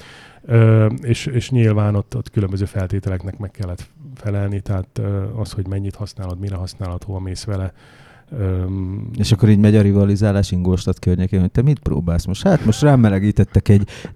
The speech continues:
Speaker 2: csillagmotoros izét, a Q hetes-t. Ó, én nekem meg egy izé, nekem meg egy, ö, egyhengeres, range extenderes, nem tudom én, A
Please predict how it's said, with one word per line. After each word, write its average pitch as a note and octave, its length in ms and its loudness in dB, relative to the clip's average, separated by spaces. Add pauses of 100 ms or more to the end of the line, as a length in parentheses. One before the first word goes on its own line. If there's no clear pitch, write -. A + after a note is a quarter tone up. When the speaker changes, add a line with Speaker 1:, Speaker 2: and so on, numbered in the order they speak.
(340)
Speaker 2:
csillagmotoros G#2 1000 6
izét, A#2 480 4
a - 180 -8 (140)
Q A#2 140 10
hetes-t. C3+ 560 4 (100)
Ó, G3 300 8
én F3+ 100 8
nekem E3+ 320 2
meg D#3 160 0
egy D3+ 180 2
izé, D3 300 4
nekem C3 340 2
meg B2 160 0
egy, A#2+ 220 -2 (360)
ö, A#2 440 6 (120)
egyhengeres, G#2+ 880 4
range G#2+ 320 6
extenderes, G2 760 2
nem G2+ 220 4
tudom F#2+ 320 4
én, F#2 300 0
A - 140 -2